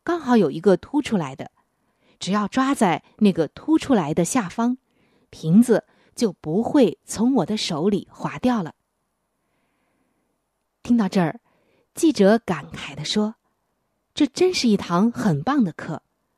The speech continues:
只听这位科学家也说道：“是啊，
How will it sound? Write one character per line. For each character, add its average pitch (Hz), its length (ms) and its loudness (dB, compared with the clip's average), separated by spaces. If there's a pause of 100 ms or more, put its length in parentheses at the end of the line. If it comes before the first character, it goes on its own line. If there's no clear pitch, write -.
(1500)
只 - 140 -6
听 247 420 4 (120)
这 220 120 4
位 180 120 0
科 - 180 -8
学 208 160 -6
家 208 340 -6
也 143 140 -14
说 - 180 -6
道 - 260 -10 (1500)
：“是 - 260 -2
啊， 151 220 -6